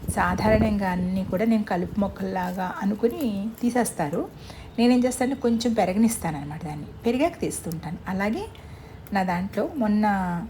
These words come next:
అటుకు మామిడాకు శుభ్రంగా వండేసుకుని అందరికి పంపించేసాను అనమాట. పంపిణీలు కూడా అయిపోయినాయి. <laughs> ఒకేసారి వస్తే ఏం చేస్తాను చెప్పండి, నవనవలాడుతున్నప్పుడు అందరికీ ఇచ్చుకుంటే ఆనందం వేరు కదా. So అటుకు మామిడాకు ఇంకొక రెండు కుండీలో కంపోస్ట్ బిన్‌తో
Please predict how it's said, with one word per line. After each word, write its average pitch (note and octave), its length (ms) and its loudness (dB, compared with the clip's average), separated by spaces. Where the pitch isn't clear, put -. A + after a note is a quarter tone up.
అటుకు A3+ 260 2
మామిడాకు G3+ 380 2
శుభ్రంగా F#3+ 480 0
వండేసుకుని F3+ 580 -2
అందరికి E3+ 320 -4
పంపించేసాను E3+ 640 -6
అనమాట. D#3 140 -6
పంపిణీలు A3 360 4
కూడా G3 160 2
అయిపోయినాయి. E3+ 460 0
<laughs> - 200 -4
ఒకేసారి A3 400 2
వస్తే F3 240 -2
ఏం F#3 180 2
చేస్తాను F3 400 -4
చెప్పండి, D#3+ 400 -6
నవనవలాడుతున్నప్పుడు F3 960 2
అందరికీ E3 400 -4
ఇచ్చుకుంటే F3 500 -4
ఆనందం G3+ 480 0
వేరు C#3+ 340 -8
కదా. E3 180 -8
So C4 60 4
అటుకు G#3+ 360 2
మామిడాకు F3+ 500 -2
ఇంకొక A3+ 320 2
రెండు G#3 220 4
కుండీలో F3+ 600 -2
కంపోస్ట్ F3 540 -4
బిన్‌తో F3 600 -2